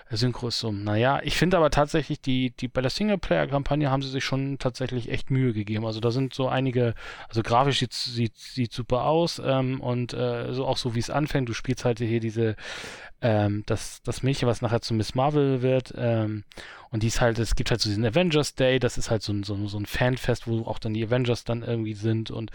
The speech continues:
sie ist halt ein Riesenfan von denen und rennt dann da halt über diese, diese, diese Fanfare und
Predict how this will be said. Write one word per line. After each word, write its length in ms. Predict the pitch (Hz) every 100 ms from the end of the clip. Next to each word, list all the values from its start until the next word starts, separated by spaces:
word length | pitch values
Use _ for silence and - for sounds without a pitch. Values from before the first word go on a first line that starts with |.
| - - -
sie 200 | - 127
ist 120 | 123
halt 220 | 120 113 139
ein 80 |
Riesenfan 600 | 110 120 117 110 - 117 117
von 180 | 110
denen 280 | 104 107 104
und 280 | 107 104 117
rennt 180 | 113 123
dann 140 | 117
da 120 | 117
halt 120 | 110 110
über 140 | 104
diese, 240 | 101 107
diese, 260 | 104 104 104
diese 240 | 107 104
Fanfare 640 | 104 - 120 120 - 113 113
und 220 | 113 107